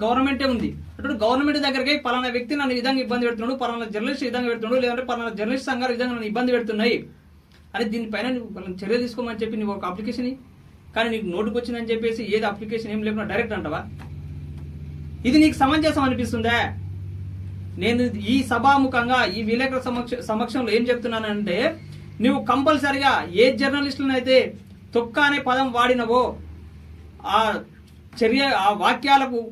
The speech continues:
కంపల్సరిగా బేషరతు క్షమాపణలు చెప్పాలి. ఒకవేళ క్షమాపణ చెప్పలేని పక్షంలో ఉంటే హండ్రెడ్ పర్సెంట్, వందకు వంద శాతం మీ మ-, మహేంద్ర సంఘం రాష్ట్ర అధ్యక్షుని, జిల్లా అధ్యక్షుని కూడా అడుగుతాం.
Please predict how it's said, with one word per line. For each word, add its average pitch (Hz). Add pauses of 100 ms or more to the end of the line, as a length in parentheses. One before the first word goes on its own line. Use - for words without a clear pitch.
(160)
కంపల్సరిగా 247 (640)
బేషరతు 262
క్షమాపణలు 240
చెప్పాలి. 220 (140)
ఒకవేళ 208
క్షమాపణ 220 (120)
చెప్పలేని 220
పక్షంలో 214
ఉంటే 247 (1400)
హండ్రెడ్ 254
పర్సెంట్, 254
వందకు 269
వంద 247 (120)
శాతం 240 (920)
మీ 233 (100)
మ-, 202 (220)
మహేంద్ర 247 (100)
సంఘం 240 (160)
రాష్ట్ర 240
అధ్యక్షుని, 262 (320)
జిల్లా 247 (100)
అధ్యక్షుని 262
కూడా 254
అడుగుతాం. 254